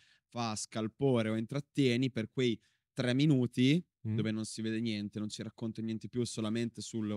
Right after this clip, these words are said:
Speaker 1: o lui è un ganzo che se le porta a letto o si sono ritrovati lì per caso a farlo, tra val-, tra l'altro molto spesso in maniera iper innaturale.
Speaker 2: Mhm.
Speaker 1: Eh, oppure ci sono dei registi che dicono: "No,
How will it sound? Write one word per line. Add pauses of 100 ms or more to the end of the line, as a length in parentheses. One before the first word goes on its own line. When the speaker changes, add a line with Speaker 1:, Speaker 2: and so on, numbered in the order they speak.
Speaker 1:
o
lui
è
un
ganzo
che
se
le
porta
a
letto
o
si
sono
ritrovati
lì
per
caso
a
farlo,
tra
val-,
tra
l'altro
molto
spesso (140)
in
maniera (360)
iper
innaturale.
Speaker 2:
Mhm. (360)
Speaker 1:
Eh,
oppure
ci
sono
dei
registi
che
dicono:
"No,